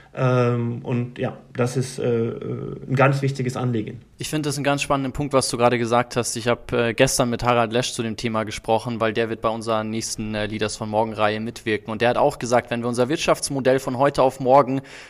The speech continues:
Speaker 2: äh, sofort umstellen wollen, würde das gar nichts bringen, weil wir müssen erstmal schauen, wie wir einerseits die Kurzfristigkeit und die Langfristigkeit zusammendenken können und wie wir es schaffen, in dem bestehenden System in den nächsten Jahren uns so aufzustellen,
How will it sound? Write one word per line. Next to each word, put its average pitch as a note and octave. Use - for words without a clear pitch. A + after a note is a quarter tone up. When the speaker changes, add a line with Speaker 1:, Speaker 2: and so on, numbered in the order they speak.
Speaker 2:
äh, C#3
sofort E3
umstellen B2+
wollen, C3+
würde D3
das C3+
gar C#3
nichts C#3
bringen, D3
weil B2+
wir C3
müssen C#3
erstmal C#3
schauen, C#3+
wie C3
wir A2
einerseits C3
die C3
Kurzfristigkeit C#3
und A3
die E3
Langfristigkeit B2
zusammendenken B2
können B2
und C3
wie B2+
wir C#3
es C3+
schaffen, -
in D#3+
dem D#3
bestehenden D3+
System C3+
in C#3
den C3
nächsten C3+
Jahren C3+
uns B2
so C3
aufzustellen, C3